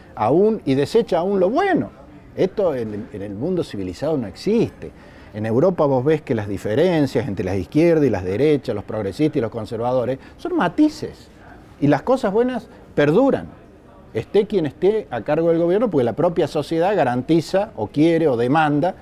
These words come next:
que esas cuestiones tengan continuidad. Acá no pasa eso, todo es muy volátil. Me parece que en esto tenemos que aprender. Cuando vos dices, bueno, ¿hay optimismo? Bueno, en la medida que haga un clic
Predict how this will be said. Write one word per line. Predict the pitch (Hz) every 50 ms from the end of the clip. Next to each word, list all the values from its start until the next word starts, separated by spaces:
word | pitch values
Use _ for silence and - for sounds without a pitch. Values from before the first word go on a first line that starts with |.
| - - -
que | - 117
esas | - 131 117
cuestiones | - 113 95 - 135 135 131 139 160 170 - - - - - -
tengan | - 131 127 120 113 -
continuidad. | 110 104 92 110 104 101 113 147 226 262 220 135 - - - - - -
Acá | 156 143 202 202
no | 196 185
pasa | - - - 156 101 - - - - 80 78 76
eso, | - - - -
todo | 180 190
es | 190 160
muy | 160 180 175
volátil. | 147 123 113 113 120 143 143 107 95 - - 92 85 80 - - - - -
Me | - 113
parece | 123 165 165 180 151
que | 147
en | 170 196
esto | 185 - - - 110
tenemos | 95 110 107 110 110 107
que | 101 104
aprender. | 98 110 113 113 110 107 107 - -
Cuando | - - 98 104 120
vos | 139 165 175
dices, | 165 143 - - 113
bueno, | 120 131 123 117 123
¿hay | 143 170 170
optimismo? | 147 127 - 151 175 208 226 208 180 135 - - - - - -
Bueno, | 370 320 240
en | 147 131
la | 131 131
medida | 139 147 190 254 262 202 - -
que | 143 120 110 - - - - - -
haga | - 170 185
un | 175 151 120
clic | - - - 165 160 143 - -